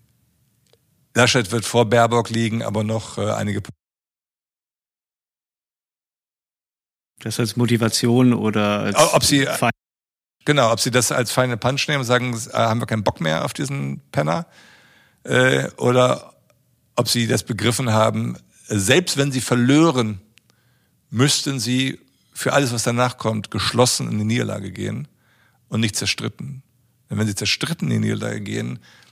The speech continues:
Speaker 1: dann bereiten sie ihre nächsten sechzehn Jahre Opposition vor. Wenn sie, wenn es ihnen dann hingeht, äh, gelingt zu sagen, d-, dieses war ein einmaliger historischer Ausrutscher. Und wir haben das jetzt schon verstanden. Und wir gehen da stark raus hervor und, und tragen ihn jetzt dadurch.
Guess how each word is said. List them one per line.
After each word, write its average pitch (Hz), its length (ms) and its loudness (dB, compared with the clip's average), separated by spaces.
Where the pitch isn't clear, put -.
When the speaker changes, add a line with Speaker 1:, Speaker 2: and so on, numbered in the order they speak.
Speaker 1:
dann 117 180 -6
bereiten 107 460 0
sie 104 340 -4
ihre 101 520 -6
nächsten 101 300 -4
sechzehn 101 380 -6
Jahre 98 260 -4
Opposition 98 520 -6
vor. 101 380 -6
Wenn 113 160 -2
sie, 110 340 2
wenn 110 120 0
es 110 140 0
ihnen 117 120 0
dann 117 120 2
hingeht, 135 320 0
äh, 117 300 -8
gelingt 120 400 0
zu - 100 -2
sagen, 117 300 2
d-, - 100 -6
dieses 117 360 4
war 131 100 4
ein 127 160 0
einmaliger 131 420 2
historischer 113 440 -2
Ausrutscher. 113 560 -6
Und 113 140 -4
wir 113 80 6
haben 113 100 4
das 107 100 2
jetzt 123 120 0
schon 123 120 -4
verstanden. 117 720 -4
Und 101 140 -10
wir 107 80 0
gehen 110 220 2
da 110 420 2
stark 120 480 2
raus 117 180 0
hervor 113 520 0
und, 104 220 -8
und 98 140 -12
tragen 107 440 2
ihn 101 260 -4
jetzt 101 280 -4
dadurch. 101 500 -6